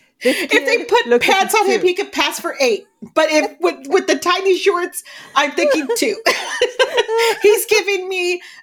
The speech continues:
Speaker 2: um, like, he should have a robe on though and be sipping some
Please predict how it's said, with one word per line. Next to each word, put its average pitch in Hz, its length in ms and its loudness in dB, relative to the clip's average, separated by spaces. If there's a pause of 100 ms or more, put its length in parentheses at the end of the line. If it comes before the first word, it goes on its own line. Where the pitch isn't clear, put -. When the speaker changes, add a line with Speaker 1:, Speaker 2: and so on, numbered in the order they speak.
Speaker 2:
um, 285 380 4
like, 277 440 0
he 277 380 0
should - 160 0
have 294 240 2
a 262 80 4
robe 226 320 2
on 269 240 2
though 254 340 4
and 240 140 -2
be 233 100 -2
sipping 233 600 0 (100)
some 202 440 0